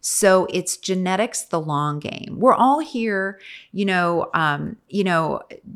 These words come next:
Doctor Ponzer, uh, I had him on my podcast, and he said that, you know, uh, life is, is turning energy into offspring.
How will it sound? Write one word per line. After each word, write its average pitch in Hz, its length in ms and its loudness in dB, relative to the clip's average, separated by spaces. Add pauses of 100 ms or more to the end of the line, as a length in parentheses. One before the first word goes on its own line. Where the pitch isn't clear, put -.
(220)
Doctor 180 260 0
Ponzer, 175 640 -2 (120)
uh, 143 260 0 (140)
I 151 60 -4
had 156 200 -2
him 160 100 -4
on 151 100 -2
my 147 140 -4
podcast, 151 580 -4
and 156 160 -6
he 160 240 -8
said 156 360 -2
that, 147 220 0 (340)
you 170 100 -2
know, 147 380 0
uh, 139 260 0
life 175 400 0
is, 175 220 -6 (140)
is 147 300 -8
turning 170 400 -8
energy 156 480 -6
into 147 220 -6
offspring. - 560 -4